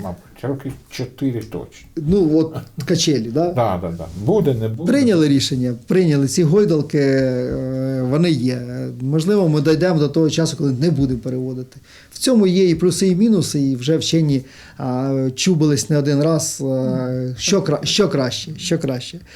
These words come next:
Speaker 2: Тому, вибачте, не маю відповіді на це питання. У депутатів обов'язково спитаю, чого ж так пізно.
Speaker 1: Дякую вам.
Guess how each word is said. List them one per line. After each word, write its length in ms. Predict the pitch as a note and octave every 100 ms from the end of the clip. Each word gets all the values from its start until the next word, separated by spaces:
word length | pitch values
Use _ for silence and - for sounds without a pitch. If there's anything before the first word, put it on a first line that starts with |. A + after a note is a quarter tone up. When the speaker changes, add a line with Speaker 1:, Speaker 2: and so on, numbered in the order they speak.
| - - -
Speaker 2:
Тому, 200 | F3+ F3
вибачте, 480 | F#3 F#3+ E3 E3+
не 120 | D#3 D#3+
маю 280 | D#3+ C#3
відповіді 420 | C3 C3 C3 B2 B2+
на 100 | B2
це 140 | C#3
питання. 500 | C3+ B2+ F3 E3 C#3 C3+
У 140 | F3+ D#3+ C3+ - _
депутатів 500 | E3 D3+ E3 D#3+ C#3
обов'язково 440 | B2 B2+ B2+ D3+
спитаю, 380 | C3+ - D#3+ C#3
чого 320 | C3 D3 B2+
ж 100 | E3
так 120 | - -
пізно. 300 | B2 A2 - _ _ - - - - _ - A#2+
Speaker 1:
Дякую 360 | G#3+ G#3+ F3
вам. 460 | C3+ A2 G#2+ D#2+